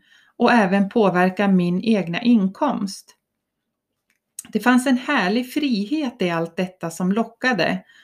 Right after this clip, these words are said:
och som var starkare än mina rädslor. Visst fick jag höra ständigt att som egenföretagare måste man jobba jämt för att överleva.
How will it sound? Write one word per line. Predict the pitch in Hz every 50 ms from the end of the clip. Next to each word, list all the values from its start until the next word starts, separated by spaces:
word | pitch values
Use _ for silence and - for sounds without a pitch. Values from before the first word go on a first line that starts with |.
| _ _ -
och | - 208
som | - 226 220 208
var | 185 208 233 285 277 226
starkare | - - - 208 190 180 175 170 - - 175 175 170
än | 170 175
mina | 180 175 170 165 165 170
rädslor. | 180 185 175 165 165 165 - - 247 247 214 175 - 190 190 - _ _ _ _ _ _ _ _ _ _ _ _ _ _ _ _ _ _ _ _ _ _ - - -
Visst | 175 202 220 214 - -
fick | - 247 254 -
jag | 302 294
höra | 262 247 190 180 170 180 185
ständigt | 185 - 196 180 170 165 165 160 165 170 185 - _ - - - _ _ _
att | - 185 185 180
som | - - 190 185
egenföretagare | 190 190 180 180 180 180 180 - 190 185 196 196 - 285 285 269 254 208 180 170 160 156 156 -
måste | - 180 170 - - -
man | 175 170 170
jobba | 170 185 170 156 147 - 214
jämt | 220 196 170 185 196 190 170 165
för | - - 170 160
att | 160 160
överleva. | 160 156 151 156 170 202 240 247 202 160 - - 190 185